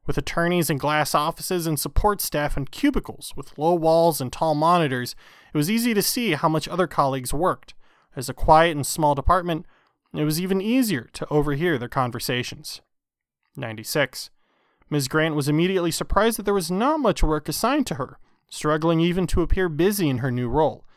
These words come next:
In stark contrast to colleagues who complained about overflowing inboxes,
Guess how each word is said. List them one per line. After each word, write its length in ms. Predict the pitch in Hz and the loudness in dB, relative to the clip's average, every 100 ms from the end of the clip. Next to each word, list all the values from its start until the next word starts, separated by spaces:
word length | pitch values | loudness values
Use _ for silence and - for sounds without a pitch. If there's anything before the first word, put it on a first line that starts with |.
| _ _ _ | _ _ _
In 100 | - | -10
stark 260 | 123 151 147 | -2 0 0
contrast 560 | - 165 156 165 156 - | 2 0 2 0 0 -2
to 60 | |
colleagues 580 | 156 - 196 208 175 147 | -6 4 6 6 2 -2
who 80 | 165 | -6
complained 560 | - 143 - 254 294 | -4 -4 0 2 4
about 200 | 185 135 - | 4 0 0
overflowing 600 | 175 190 180 - 165 139 | 2 4 2 2 0 2
inboxes, 720 | 160 214 180 147 - 143 127 | 2 4 4 4 0 -6 -6